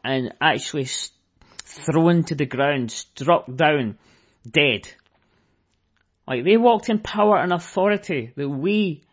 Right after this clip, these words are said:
don't have. And we oftentimes settle for just knowledge. We learn all the things about heaven. We learn all the things about the courtrooms.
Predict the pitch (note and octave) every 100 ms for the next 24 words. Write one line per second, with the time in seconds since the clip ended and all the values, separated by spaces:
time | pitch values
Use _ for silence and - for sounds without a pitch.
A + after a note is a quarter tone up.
0 | _ C3 F3 E3+ A#2 - - D#3+ C3 G#2
1 | - _ _ _ _ - D#3+ D#3 G3+ A3
2 | F#3+ - _ _ _ F3 G3+ - G#3 F#3+
3 | - G3+ G3+ F3 - - A3 G#3 G#3 G#3+
4 | F#3+ - E3 C3+ F#3+ F3 D3 C#3+ E3+ F#3
5 | E3+ A2+ - - - - - _ _ _
6 | _ _ _ _ _ - F#3 F3+ G3+ G#3+
7 | G#3+ G#3+ G#3+ G3 F#3 E3+ G3+ G#3 F#3 F3
8 | D#3+ F3 G3+ G3+ F3+ E3+ G3 G#3 G#3 G#3
9 | G3 - G3 F#3 D3+ F3+ - G#3 - G3
10 | D3+